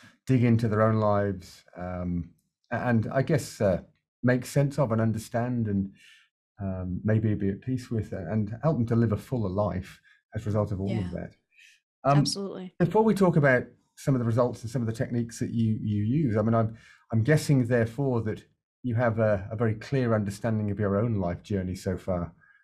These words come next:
Speaker 1: and, um, have reflected on
Speaker 2: Yeah.
Speaker 1: some of the major milestones that, that you've gone through, and would love for you to share, uh, what, what you're happy to with us about your, your story.
Speaker 2: Absolutely.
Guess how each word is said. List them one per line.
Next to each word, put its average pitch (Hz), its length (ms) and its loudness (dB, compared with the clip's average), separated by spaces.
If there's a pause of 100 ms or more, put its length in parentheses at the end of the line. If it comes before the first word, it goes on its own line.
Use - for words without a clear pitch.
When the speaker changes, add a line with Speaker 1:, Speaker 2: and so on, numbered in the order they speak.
(220)
Speaker 1:
and, 95 360 0
um, 92 420 0 (240)
have 104 100 -4
reflected 117 360 0
on 107 80 4
Speaker 2:
Yeah. 98 60 2
Speaker 1:
some 110 180 0
of 104 80 0
the 104 160 -4
major 113 380 2
milestones 101 880 0
that, 101 180 -8 (140)
that 92 140 -6
you've 113 260 -4
gone 98 160 -2
through, 92 260 -6
and 98 220 0 (280)
would 139 120 0
love 202 240 4
for 214 60 0
you 120 120 4
to 110 120 -6
share, 110 440 -2 (560)
uh, 104 120 -4
what, 107 280 -6
what 120 220 -2
you're 110 160 0
happy 117 260 0
to 95 300 -6 (180)
with 104 180 -4
us 107 140 -6
about 98 260 0
your, 101 320 -2 (100)
your 208 120 0
story. 90 400 -6 (760)
Speaker 2:
Absolutely. 214 640 -8